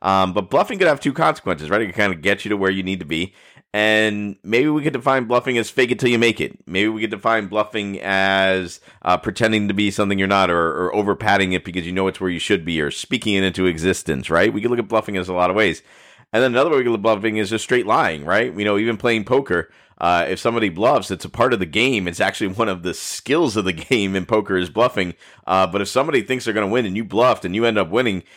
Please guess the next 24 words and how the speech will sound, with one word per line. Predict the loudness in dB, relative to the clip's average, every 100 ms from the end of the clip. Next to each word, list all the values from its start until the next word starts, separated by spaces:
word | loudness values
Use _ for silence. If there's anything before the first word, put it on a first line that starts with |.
| -10
and | 0
they | 0
see | 0 -4 -4
you | -2 0
bluff, | 2 2 0
they | -2
get | -2 0
really | 0 0
mad, | 0 0 0 -4 -10 -8
you | -2
know, | -2 -4
usually | -8 -8 -6
'cause | -4 -4 0
money's | 0 0
involved, | -2 0 2 2
right? | 0
People | -2
get | -2 0
mad | 2 4 2
when | 2
money's | 0 0 -6
involved. | -6 -4 -4 -6 _ -20 -2
Uh, | 2 4 4
but, | 2 0